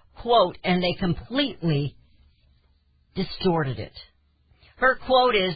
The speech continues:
"The deci-, when this is over Roe versus Wade," and of course that's under attack right now.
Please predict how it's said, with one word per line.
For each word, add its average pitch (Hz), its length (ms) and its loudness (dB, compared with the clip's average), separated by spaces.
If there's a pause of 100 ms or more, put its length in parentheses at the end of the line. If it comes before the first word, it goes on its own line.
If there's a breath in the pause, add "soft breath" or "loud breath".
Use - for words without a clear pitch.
"The 202 80 -2
deci-, 196 520 -4
when 196 120 -2
this 208 220 -2
is 226 120 -2
over 208 220 2
Roe 180 400 0
versus 170 440 -4
Wade," 170 320 0
and 156 100 -6
of 147 60 -14
course 220 220 -2
that's 233 220 0
under 220 260 0
attack 208 380 0
right 156 220 0
now. 123 360 -2